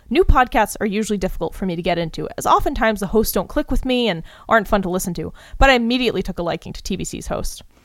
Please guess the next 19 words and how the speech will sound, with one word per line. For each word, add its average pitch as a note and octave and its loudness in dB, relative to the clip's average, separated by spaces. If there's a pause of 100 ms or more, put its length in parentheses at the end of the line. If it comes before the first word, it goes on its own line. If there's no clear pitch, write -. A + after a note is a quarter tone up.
(260)
I've G#4 0
lost - 4
track F#3 0
of F#3 -6
how G#3 0
many G#3+ 0
times F3+ -2
I'd D#3+ -12
be F3 -16
listening A#3 0
to G#3+ 0
an F#3+ 2
episode F3+ -2
and E3+ -6
think, E3+ -4 (380)
'Well, A3 -4
what D#4+ 4
about D#4+ 2
X?' - -2